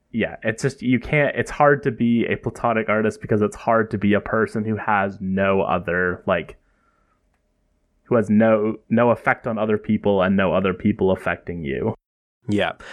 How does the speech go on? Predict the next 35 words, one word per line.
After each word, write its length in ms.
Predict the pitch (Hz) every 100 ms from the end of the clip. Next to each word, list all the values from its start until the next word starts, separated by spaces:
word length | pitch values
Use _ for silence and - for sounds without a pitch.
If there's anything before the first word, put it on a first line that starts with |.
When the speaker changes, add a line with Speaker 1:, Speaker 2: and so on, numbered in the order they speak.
| - -
Speaker 2:
And, 340 | - 123 117 113 -
and 140 | 120
it 140 | 117 -
kind 240 | 139 143
of 100 | 120
also, 500 | 113 113 120 104 -
they, 300 | - 104 98 - - - -
he, 560 | - - 110 107 104 -
he 260 | - 107 104
makes 260 | 117 127
this 160 | 131 -
revelation 540 | 113 104 95 95 101
spinning 420 | - - 107 104
right 380 | 101 92 98 101
out 180 | 95 98
of 300 | 92 90 - - - - - _ -
David's 360 | 107 202 95
declaration 600 | - 95 - 95 98 - 98
that 120 | 92
there 140 | 95
is 320 | 95 107 107 104
such 240 | 110 -
a 100 | 101
thing 240 | - 101
as 180 | 95 95 -
absolutes, 1120 | 92 - - 92 90 87 87 - - - - _ _
um, 520 | 92 92 90 82 82 -
that, 280 | 95 78 - _
that 260 | 110 87 -
objectivity 720 | 98 - 90 - 104 95 92
basically 500 | 90 87 95 - 90 -
is 220 | 101 92
possible. 840 | - - 98 - 92 78 82 90 - - - - - _ _ -
And 180 | 107
then 440 | 104 98 95 92